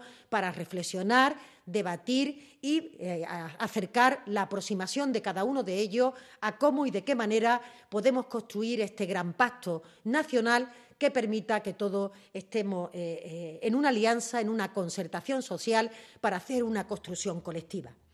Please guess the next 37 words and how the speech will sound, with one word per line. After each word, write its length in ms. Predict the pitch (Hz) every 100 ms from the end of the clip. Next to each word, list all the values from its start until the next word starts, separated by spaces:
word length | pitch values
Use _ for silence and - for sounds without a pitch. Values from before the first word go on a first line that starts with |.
| - - - - - -
Esperamos 680 | 254 254 254 302 330 359 359
y 100 | 233
deseao-, 680 | 208 - 220 220 247 269 277 277
y 120 | 220
deseamos 580 | 214 - 220 240 269 277
que 100 | 233
acudan 580 | 214 269 277 311 330 330 - _ _
todos 400 | - 302 339 302
y 60 | 247
cada 260 | 208 190
uno 200 | 208 226
de 80 | 208
los 140 | 202 196
llamados, 460 | 240 294 220 139 - _ _ _ _ _
porque 260 | 233 233 247
de 120 | 214
lo 100 | 202
contrario 640 | 208 214 226 247 269 285 285 -
solo 300 | - 262 247
estarán 380 | 220 - 208 220
evidenciando 800 | 196 202 175 175 240 233 220 180
ante 240 | 175 180
toda 240 | 180 208 180
la 140 | 170
sociedad 540 | - 294 262 214 233 233 - - _
que 80 | 233
el 100 | 202
país 320 | 196 196 247
no 280 | 208 214 208
puede 260 | 277 247 190
contar 380 | 175 170 180
con 160 | 196 180
ellos 420 | 190 180 196 196 - -
cuando 460 | 226 190 185 180 -
se 180 | -
les 160 | 190 170
necesita. 600 | 156 165 160 170 - 127